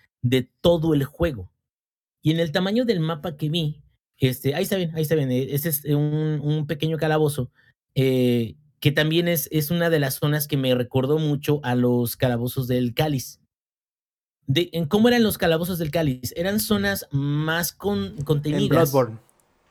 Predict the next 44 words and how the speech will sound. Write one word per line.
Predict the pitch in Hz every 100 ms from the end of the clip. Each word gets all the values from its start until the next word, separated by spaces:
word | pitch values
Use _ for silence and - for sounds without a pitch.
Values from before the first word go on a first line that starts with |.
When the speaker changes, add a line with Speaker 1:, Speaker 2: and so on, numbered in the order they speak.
| _
Speaker 1:
En | - 139
Bloodborne, | 180 139 104 -
por | 127
cierto. | - 143 107 - -
Digo, | 139 165
estoy | 151
mezclando | 226 226 233 214 -
todos | 185 196
porque | - 151 147
sí, | - 208
tal | 247 240
cual, | - 214 220
o |
sea, | 143 170 156
tiene | 175 208
elementos | 240 175 165 151 135 113 - _ _ _ -
en | 147
general | 147 156 147 143 165
de, | 175 151 127
de | 127
varios, | 147 202 139 -
¿no? | 165 214 _ _ _ _
Entonces, | 135 147 170 180 190 180 -
eh, | 151 147 147 143
eh, | 156 160
es | 202 208
una | 240
zona | 220 196 185
más | 143 156 175 180
contenida. | - 196 175 156 170 165
Aquí, | 139 -
por | 151 147
ejemplo, | 147 147
van | 143
a | 135
ver | 131
de | 131
que | 127
me | 113
voy | 120
a | 127
morir, | 117 117 117
este, | 110 - -
horriblemente. | 107 117 127 151 147 151 156